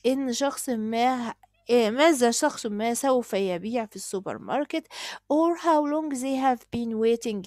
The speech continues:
in the traffic، أو المدة كم، آه، how long، ما المدة اللي هم كانوا مستنين فيها في الم-، في المرور. What do I care؟ ماذا أنا أهتم؟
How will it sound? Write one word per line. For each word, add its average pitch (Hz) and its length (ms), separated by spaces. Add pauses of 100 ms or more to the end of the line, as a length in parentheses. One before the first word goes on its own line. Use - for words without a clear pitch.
in 190 60 (100)
the 147 60 (100)
traffic، 269 360 (460)
أو 247 340
المدة 247 600
كم، 226 480 (300)
آه، 202 320 (360)
how 302 220
long، 262 420
ما 269 280
المدة 254 580
اللي 269 140
هم 277 260
كانوا 254 380
مستنين 233 580
فيها 220 360
في - 120
الم-، 185 380 (300)
في - 140
المرور. 214 720 (960)
What 302 200
do 220 220 (100)
I 214 120 (140)
care؟ 233 340 (460)
ماذا 285 400
أنا 226 240 (100)
أهتم؟ 226 500